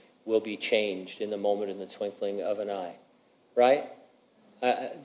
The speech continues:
the Lord is so good. He's worthy of our praise. And you know what? I, we don't have time to go into it, but,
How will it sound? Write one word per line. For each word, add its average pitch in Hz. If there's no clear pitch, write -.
the 135
Lord 131
is 127
so 151
good. 95
He's 117
worthy 120
of 110
our 110
praise. 107
And 139
you 143
know 147
what? 151
I, 131
we 139
don't 139
have 139
time 139
to 123
go 120
into 127
it, 120
but, -